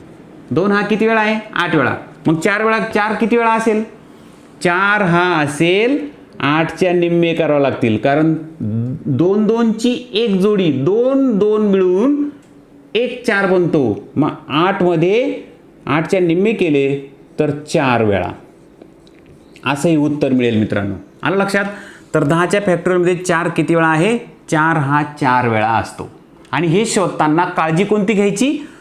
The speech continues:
तुम्हाला किती वेळा विचारला, कोणता अंक विचारला ना, तो कोणत्या अवयवापासून बनलेला आहे त्यावरून ठरवायचं. लक्षात नसेल आलं मित्रांनो, चला पुढचं उदाहरण घेऊया. चला मित्रांनो, आपल्या विचारलं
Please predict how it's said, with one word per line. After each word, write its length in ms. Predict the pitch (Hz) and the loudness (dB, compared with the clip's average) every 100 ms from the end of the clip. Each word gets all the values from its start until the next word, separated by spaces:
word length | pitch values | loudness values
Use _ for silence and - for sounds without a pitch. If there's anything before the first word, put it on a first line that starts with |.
| - - - | -20 -20 -4
तुम्हाला 400 | 180 180 190 208 214 - | 0 2 2 2 -2 -4
किती 300 | 180 190 220 | -4 -2 0
वेळा 220 | 226 214 214 | 2 2 0
विचारला, 420 | 202 208 190 190 | 0 0 0 0
कोणता 360 | 180 202 208 | 0 0 0
अंक 200 | 214 214 | 0 0
विचारला 440 | 208 208 214 208 240 | 0 0 0 2 2
ना, 80 | 269 | 0
तो 500 | - 233 247 269 285 285 - | 0 0 0 0 -2 -4 -2
कोणत्या 440 | 185 190 185 220 220 - | 0 0 0 0 0 0
अवयवापासून 920 | 170 185 196 202 202 190 170 202 175 | 2 2 2 2 2 0 2 2 2
बनलेला 360 | 165 175 196 | 2 2 2
आहे 240 | 185 175 180 - | 2 2 0 0
त्यावरून 580 | 175 160 160 165 202 208 | 0 2 2 2 2 0
ठरवायचं. 560 | 156 143 131 117 113 92 - - | 0 0 2 0 -2 -4 -6 -6
लक्षात 400 | 143 185 - 233 | -2 0 0 0
नसेल 240 | 220 233 233 | 0 0 0
आलं 160 | 226 | 0
मित्रांनो, 380 | 226 220 226 254 | 0 0 0 0
चला 240 | 294 214 202 | 0 0 0
पुढचं 320 | 202 190 196 | 0 0 2
उदाहरण 320 | 180 170 160 | 2 2 2
घेऊया. 240 | 131 104 92 - - - - - | 2 0 -2 -10 -20 -20 -18 -4
चला 200 | 208 220 | 0 0
मित्रांनो, 400 | 196 160 165 190 | 0 0 0 2
आपल्या 380 | 202 185 220 220 | 0 -2 0 0
विचारलं 360 | 190 185 170 | 0 0 0